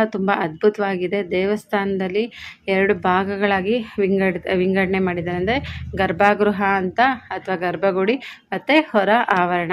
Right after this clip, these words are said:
ಅಂದ್ರೆ ಹೊರ ಆವರಣ, ಗರ್ಭಗುಡಿ ಸಪ್ರೇಟು, ಆವರಣ ಸಪ್ರೇಟು ಅಂತ almost ಎಲ್ಲ ದೇವಸ್ಥಾನಗಳಲ್ಲೂ ಇದೇ ಥರನೇ ಇರುತ್ತೆ. ಹಾಗೇನೆ ಭೂವರಾಹ ಸ್ವಾಮಿ ಏನು ವಿಷ್ಣುವಿನ ಮೂರನೇ ಅವತಾರ ಅಂತಾನೆ ಹೇಳ್ತಾರಲ್ವಾ. So ಮೂರನೇ ವ-,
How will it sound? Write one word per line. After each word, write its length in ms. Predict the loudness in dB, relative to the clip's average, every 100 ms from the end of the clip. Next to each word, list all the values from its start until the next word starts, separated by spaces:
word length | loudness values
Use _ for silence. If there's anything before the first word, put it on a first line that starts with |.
| 0
ಅಂದ್ರೆ 420 | 0 0 -2 -2
ಹೊರ 160 | 0
ಆವರಣ, 520 | 2 2 2 0 0 -2
ಗರ್ಭಗುಡಿ 500 | 0 -2 0 -2 -2
ಸಪ್ರೇಟು, 460 | -4 -6 -6 -4 0
ಆವರಣ 460 | 0 0 -2 -4 -6
ಸಪ್ರೇಟು 400 | -8 -6 -6 -4
ಅಂತ 220 | -8 -4 -6 -6 -16 -18 -18 -4 0
almost 360 | 2 2 0 2
ಎಲ್ಲ 140 | 2 2
ದೇವಸ್ಥಾನಗಳಲ್ಲೂ 680 | 2 0 -2 -2 0 2 2
ಇದೇ 240 | 2 0
ಥರನೇ 340 | -2 -4 -4 -2
ಇರುತ್ತೆ. 320 | -4 -2 -2 -4 -10 -20 -8 2
ಹಾಗೇನೆ 420 | 2 4 2 2
ಭೂವರಾಹ 600 | 2 4 6 6 4 0
ಸ್ವಾಮಿ 400 | -6 -4 -2 -2
ಏನು 360 | 0 0 0 -2
ವಿಷ್ಣುವಿನ 480 | -2 -4 -2 0 0
ಮೂರನೇ 480 | -2 0 0 0 -2
ಅವತಾರ 460 | -2 -4 -2 -2 0
ಅಂತಾನೆ 440 | -2 -4 -4 -2
ಹೇಳ್ತಾರಲ್ವಾ. 760 | -2 -2 -4 -4 -4 -2 -2 -4 -8 -16 -18 -4
So 300 | 0 2 0 -6 _ -10 -10 -12 -20 -20 -20 _ -20 _ -20 -4
ಮೂರನೇ 360 | 2 4 6
ವ-, 60 | 4